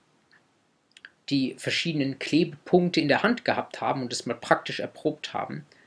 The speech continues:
Und dann weiß man, wie gut man darstellen kann. Diese,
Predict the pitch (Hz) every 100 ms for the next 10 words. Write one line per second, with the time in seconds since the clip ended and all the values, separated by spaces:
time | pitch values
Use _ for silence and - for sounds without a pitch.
0 | _ - _ 143 147 131 139 165 170 156
1 | 135 165 160 147 127 127 - 104 104 -
2 | 101 - - - - _ - 220 220 202
3 | 190